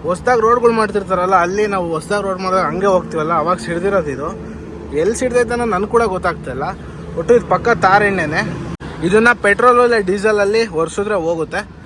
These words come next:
ಫ್ರೀ ಇದ್ದೀವಿ ಸದ್ಯಕ್ಕೆ, ಬೆಳಗ್ಗೆ ಒರೆಸೋಣ, ಮರ್ತೇ ಬಿಟ್ಟಿದ್ದೀವಿ ಇವತ್ತು. ಇದೊಂದು ಹೆಡ್ಲೈಟ್ ಚೇಂಜ್ ಮಾಡಬೇಕು. ಕ್ಯಾಪ್ ಉದ್ರೋಗಿ ನೀರೆಲ್ಲ ಹೋಗಿ ಪಾಸಿ ಕಟ್ಬಿಡೈತೆ ಒಳಗೆ,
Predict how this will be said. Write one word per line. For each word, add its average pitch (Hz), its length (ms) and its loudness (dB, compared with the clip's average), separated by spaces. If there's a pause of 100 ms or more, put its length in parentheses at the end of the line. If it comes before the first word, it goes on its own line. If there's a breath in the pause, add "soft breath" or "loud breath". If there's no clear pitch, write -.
(400 loud breath)
ಫ್ರೀ 180 220 -4
ಇದ್ದೀವಿ 196 240 -2
ಸದ್ಯಕ್ಕೆ, 175 380 -4
ಬೆಳಗ್ಗೆ 160 300 -2
ಒರೆಸೋಣ, 156 420 -2
ಮರ್ತೇ 151 320 -4
ಬಿಟ್ಟಿದ್ದೀವಿ 139 340 -4
ಇವತ್ತು. 151 420 -8
ಇದೊಂದು 165 240 0
ಹೆಡ್ಲೈಟ್ 160 320 2
ಚೇಂಜ್ 170 200 -2
ಮಾಡಬೇಕು. 156 380 -2
ಕ್ಯಾಪ್ 170 360 0
ಉದ್ರೋಗಿ 175 300 0
ನೀರೆಲ್ಲ 180 460 0
ಹೋಗಿ 175 220 0
ಪಾಸಿ 170 340 -2
ಕಟ್ಬಿಡೈತೆ 147 480 -6
ಒಳಗೆ, 131 340 -6